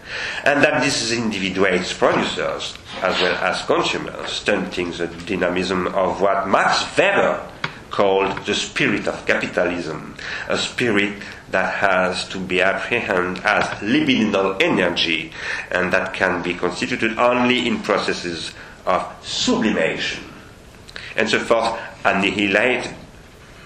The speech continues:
by marketing techniques. While never taking up these questions,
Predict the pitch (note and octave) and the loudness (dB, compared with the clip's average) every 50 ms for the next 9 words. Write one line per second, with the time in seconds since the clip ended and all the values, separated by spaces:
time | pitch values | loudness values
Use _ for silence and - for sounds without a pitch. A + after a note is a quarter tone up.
0 | - - D#2 E2 E2 D#2 D#2+ D#2 F#2 G2 E2+ E2+ - - F2+ E2+ - D#2+ D#2 D#2 | -14 -4 0 0 0 0 -2 -6 -2 -2 -2 0 0 -4 -6 -8 -8 -10 -12 -12
1 | - - D2+ D#2 - - C#3 B2 - - - - - - - - - - - - | -10 -12 -12 -12 -6 -2 -2 -2 -2 -2 -4 -4 -4 -6 -8 -10 -12 -14 -16 -20
2 | - - - - - - - - - - - - - - - - - - - - | -20 -20 -20 -20 -20 -20 -20 -20 -20 -20 -20 -20 -20 -20 -20 -20 -20 -20 -20 -20
3 | - - - - - - - - - - - - - - - - - - C3+ E3 | -20 -20 -20 -20 -20 -18 -16 -16 -12 -12 -10 -10 -8 -10 -10 -10 -2 4 4 6
4 | F#3+ G#3+ G#3 G#3+ A#3 A#3+ A#3 A3 G#3 G3+ G3 F#3+ F#3+ F#3 E3 D3+ D3+ D3+ C3 A2+ | 6 6 4 4 4 4 4 2 2 2 0 2 2 2 2 4 4 4 4 2
5 | A2 A2+ G#2 - - F3 A3 C4 B3+ - - E2 D#2 D2 - - - - - - | 0 0 0 2 2 2 2 2 2 0 -2 -4 -6 -10 -10 -10 -10 -10 -10 -10